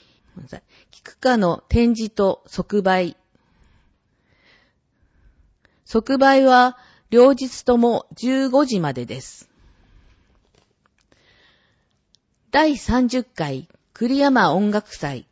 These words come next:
十月二十二日土曜日十三時から。内容は、町内学校の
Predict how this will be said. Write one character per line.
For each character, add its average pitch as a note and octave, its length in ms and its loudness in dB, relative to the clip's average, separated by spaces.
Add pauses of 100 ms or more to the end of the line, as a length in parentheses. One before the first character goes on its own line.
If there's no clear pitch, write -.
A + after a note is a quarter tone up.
(1400)
十 C#4+ 300 -4
月 C4 320 -2
二 C4+ 160 0
十 G3+ 260 -2
二 E3+ 160 -4
日 F#3 360 -6
土 E3+ 120 2
曜 G#3 260 2
日 C#3 260 -8 (560)
十 C#4 200 -4
三 C4+ 280 0
時 D3 160 -6
か C3+ 180 -10
ら。 B2+ 240 -8 (840)
内 B3+ 260 0
容 B3 260 4
は、 G#3 380 -2 (840)
町 D#4 300 -2
内 F3 320 0
学 F3 360 -6
校 F3+ 260 -2
の F#3 260 -4